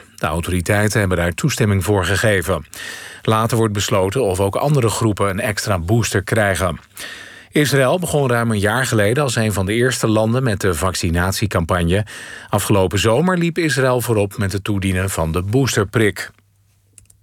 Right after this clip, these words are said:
De Amerikaanse gezondheidsdienst raadt mensen af om een cruise te boeken,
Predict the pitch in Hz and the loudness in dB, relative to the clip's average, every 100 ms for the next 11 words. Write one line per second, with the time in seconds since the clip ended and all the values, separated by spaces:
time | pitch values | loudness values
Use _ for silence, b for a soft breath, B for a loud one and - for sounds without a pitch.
0 | - B B B B B B B - 80 | -20 B B B B B B B -6 -2
1 | 92 101 110 110 - 95 87 113 143 131 | 0 2 0 0 0 -2 0 2 2 0
2 | 127 - 131 180 - - 120 113 123 202 | -2 -2 0 0 -2 -2 -2 0 0 2
3 | 214 160 147 190 156 139 131 - 208 208 | 0 0 0 -2 -2 -2 -2 0 2 2
4 | - 107 101 - 143 | 0 0 0 2 0